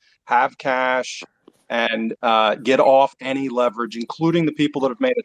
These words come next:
ton of money and energy in these commodities, because, you know, y-, you've seen things like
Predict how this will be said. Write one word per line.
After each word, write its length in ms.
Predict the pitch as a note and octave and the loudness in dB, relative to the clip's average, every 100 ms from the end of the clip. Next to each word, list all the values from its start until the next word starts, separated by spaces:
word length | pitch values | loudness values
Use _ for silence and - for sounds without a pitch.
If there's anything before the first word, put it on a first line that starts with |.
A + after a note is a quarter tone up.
| - | 0
ton 200 | C#3+ D3 | 2 4
of 40 | |
money 260 | C#3 C3+ B2+ | 4 4 2
and 80 | |
energy 360 | B2 C3 B2 B2+ | 2 2 0 -4
in 80 | A#2 | -4
these 340 | A2+ A2 G#2+ | -4 -8 -10
commodities, 880 | - A#2+ B2 C3 A#2 G2+ F#2+ F#2+ - _ _ _ | -4 2 4 4 0 -6 -8 -10 -12 _ _ _
because, 640 | A2+ - A#2+ A#2 G#2 - - | -6 0 2 2 0 -2 0
you 60 | |
know, 340 | A#2 A2 A2 G2+ | 0 0 -2 -10
y-, 160 | - - - _ - - | -18 -20 -20 _ -18 -10
you've 200 | B2 - | -6 0
seen 200 | D#3 D3 | 2 4
things 200 | D3+ C3+ | 4 4
like 160 | C3+ | 2